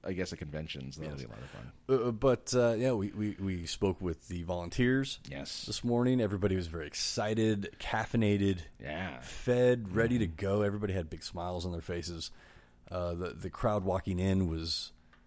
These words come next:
Speaker 2: just ecstatic. I mean, we heard, we heard the actual show floor burst in excitement as they got the five-minute warning, I think,
Speaker 1: Right.
Speaker 2: that
Speaker 1: They were getting the show floor pumped up. We were, we were getting riled up. Well, they, they were getting the volunteers riled up and ready to,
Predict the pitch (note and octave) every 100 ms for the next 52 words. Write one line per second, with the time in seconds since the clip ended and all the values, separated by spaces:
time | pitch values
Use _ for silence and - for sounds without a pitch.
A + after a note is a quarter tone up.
0 | - - G2+ - F2+ - - A2+ E2+ E2
1 | F#2+ F2+ F2+ A2+ A#2+ A#2+ G2+ F2+ A2 G#2+
2 | A#2 F2+ F#2 F2 F2 - G2 - G2 -
3 | G#2+ G2+ - A2+ G#2 E2+ E2+ - - -
4 | - E2 G2+ G2 - G2 - - F#2+ F2+
5 | F2 - - - F2 E2+ E2 E2 - F2
6 | F#2 F2+ F2+ E2 - F2+ F2+ F2 E2+ F2
7 | F2+ F2+ F2+ - F#2+ G#2 C3 A2 F#2+ G2+
8 | G#2 G#2+ G2+ F#2 - - G2+ F#2 F#2+ F2
9 | - F2 - G2+ C#3+ - - D#2 D#2+ D#2
10 | F2 F2+ D#2+ C#2 - - - G2 F#2+ F2
11 | D2+ C2+ - C#2+ E2 F2 F#2+ C#3 E3 -
12 | C#3+ C3 C3 A2+ A#2 B2 B2+ A2 D3 B2+
13 | C#2+ C#2+ D2+ G2 G2 A#2 C3 E2 E2+ E2+
14 | E2+ E2+ D#2+